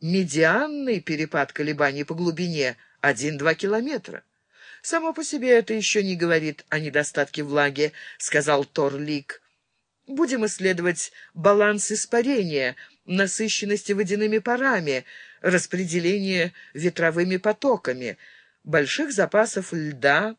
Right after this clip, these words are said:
на полюсах при таком климате ожидать нечего. Мы их и не видим.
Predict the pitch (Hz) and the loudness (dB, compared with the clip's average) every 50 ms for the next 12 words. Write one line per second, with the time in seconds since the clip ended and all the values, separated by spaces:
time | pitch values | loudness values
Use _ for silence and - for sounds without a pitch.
0 | _ - 180 202 214 214 214 - 220 233 226 220 226 - - 254 240 - - 226 | _ -8 -4 0 0 0 0 2 2 2 2 2 -2 -2 -4 -4 -4 -6 -10 -12
1 | 214 202 220 208 - 233 233 226 220 196 - 226 220 233 226 220 233 190 - 254 | -4 -2 -2 0 0 0 0 0 -2 -4 -6 -6 -4 -2 0 0 0 0 0 -2
2 | 240 226 - - - - - - 160 170 151 170 170 196 208 208 208 220 262 302 | -2 -2 -2 -8 -18 -16 -2 0 0 2 2 0 2 2 2 2 0 -4 -6 -6
3 | 269 190 - - 147 143 131 135 127 - - - - - - - 196 196 196 196 | -4 -2 -2 -2 -2 0 0 0 -2 -2 -6 -14 -20 -20 -16 -6 -2 0 0 2
4 | 196 196 190 - 190 233 240 262 277 285 277 180 147 - 82 107 120 104 - | 2 0 -2 -2 -4 -4 -4 -4 -4 -4 -4 -4 -6 -6 -6 -8 -8 -8 -12